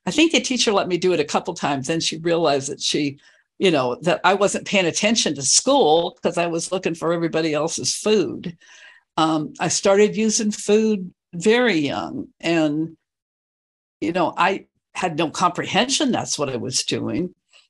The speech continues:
but that's what I did. And then I got into my teens, and I started adding alcohol to it and drugs. So I'm like a garbage dump of addictions. I've got,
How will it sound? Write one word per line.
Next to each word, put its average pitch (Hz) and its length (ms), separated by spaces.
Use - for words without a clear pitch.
but - 120
that's 156 300
what 160 80
I 147 100
did. 147 220
And 139 180
then 156 140
I 170 40
got 170 180
into 165 160
my 151 120
teens, 220 540
and - 120
I 147 60
started 156 400
adding 151 320
alcohol 165 680
to 165 300
it 156 200
and 160 220
drugs. 117 500
So 156 400
I'm - 160
like 165 240
a 107 180
garbage 196 600
dump 160 400
of 151 140
addictions. - 800
I've 147 320
got, 110 300